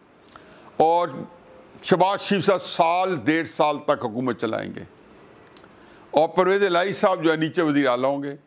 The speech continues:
और वो भी साल डेढ़ साल तक हुकूमत चलाएंगे। बहुत उनको कहा गया, शायद खाकान अब्बासी साहब की तरफ से, मुस्लिम लीग नून के और सीनियर लोगों की तरफ से, कि आप बेशक सूबाई हुकूमतें चलने दें, मरकज़ी हुकूमत को आप ना चलाएं, उनको फ़ौरन डिसॉल्व करें,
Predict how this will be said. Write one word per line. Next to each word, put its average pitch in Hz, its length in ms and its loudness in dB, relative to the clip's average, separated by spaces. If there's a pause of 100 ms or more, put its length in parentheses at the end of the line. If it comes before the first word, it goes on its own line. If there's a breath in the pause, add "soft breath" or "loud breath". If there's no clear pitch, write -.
(120)
और 143 140 2
वो 156 120 0
भी 156 100 -4
साल 131 300 0
डेढ़ 117 200 -4
साल 110 220 -2
तक 117 260 -10
हुकूमत 92 340 -10
चलाएंगे। - 380 -8 (1080 loud breath)
बहुत 196 440 2
उनको 208 200 2
कहा 170 300 0
गया, 165 280 2
शायद 143 300 -2
खाकान 135 440 -2
अब्बासी 123 420 -4
साहब 117 300 -4
की 127 80 -10
तरफ 110 260 -6
से, 113 180 -2
मुस्लिम 110 320 -2
लीग 113 100 0
नून 110 220 0
के 117 100 -2
और 113 160 2
सीनियर 117 300 0
लोगों 104 240 -2
की 98 140 -8
तरफ - 140 -4
से, 104 140 -4 (760 loud breath)
कि 147 120 4
आप 139 480 0
बेशक 135 480 -2
सूबाई 127 300 0
हुकूमतें 113 400 -2
चलने 95 380 -4
दें, 101 140 -4 (840 loud breath)
मरकज़ी 220 400 2
हुकूमत 185 520 0
को 160 100 2
आप 135 200 -2
ना 101 200 -6
चलाएं, 110 340 -2
उनको 127 280 -4
फ़ौरन 233 540 -2
डिसॉल्व 127 340 0
करें, 110 340 -6